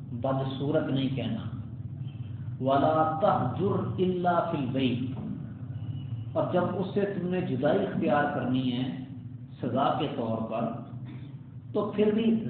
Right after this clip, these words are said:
رہنا گھر میں ہی ہے۔ وَلَا تَهْجُرْ إِلَّا فِي الْبَيْتِ، گھر میں رہتے ہوئے ان سے جدا رہنا ہے، یہ نہیں کہ گھر بندہ داخل ہی نہ ہو، ایسا کام نہ کرے۔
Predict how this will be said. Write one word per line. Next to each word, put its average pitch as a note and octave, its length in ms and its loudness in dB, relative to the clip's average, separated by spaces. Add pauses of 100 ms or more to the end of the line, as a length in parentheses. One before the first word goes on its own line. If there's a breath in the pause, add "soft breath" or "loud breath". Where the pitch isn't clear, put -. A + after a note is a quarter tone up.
رہنا - 540 6 (100)
گھر C3 240 6
میں D#3+ 80 4
ہی D#3+ 220 2
ہے۔ - 340 -6 (1080)
وَلَا C3 380 0
تَهْجُرْ E3+ 680 0 (640)
إِلَّا F3+ 420 2
فِي C3+ 80 0
الْبَيْتِ، A#2+ 440 2 (1300)
گھر G#3+ 180 8
میں A3 220 6
رہتے A#3 340 6
ہوئے A3 220 8
ان G#3 80 8 (120)
سے - 60 4
جدا C3 300 4
رہنا - 320 2
ہے، - 60 -8 (920)
یہ E3+ 200 2
نہیں F3 180 0
کہ E3 140 -2 (100)
گھر B2+ 160 2
بندہ C3+ 400 2
داخل B2 300 2
ہی B2+ 140 2
نہ A#2 80 0
ہو، - 460 -6 (2000)
ایسا A#2+ 240 -6
کام A2+ 280 -6
نہ - 200 -12
کرے۔ A#2+ 280 -10